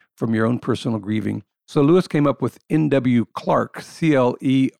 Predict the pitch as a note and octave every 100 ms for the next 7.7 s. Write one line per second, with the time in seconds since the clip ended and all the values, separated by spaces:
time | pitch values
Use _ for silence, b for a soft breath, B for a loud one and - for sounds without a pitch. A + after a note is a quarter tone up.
0 | - C3 A#2+ - C#3+ A2+ A#2+ A#2 - A2+
1 | C3 A#2 A#2 A2 G#2+ - - B2 - -
2 | _ _ _ - B2 - C#3+ D#3 D#3 C3+
3 | A2+ A2 - - _ B2 B2+ C3 - -
4 | - - D3+ D3 C3+ B2+ A#2 - - B2+
5 | A#2+ A#2+ A#2 - _ _ _ - D3 E3+
6 | F3+ - D3+ C#3 D3+ C3 C#3 C3+ C#3+ -
7 | D3 C3+ - C3+ C3 C#3 A#2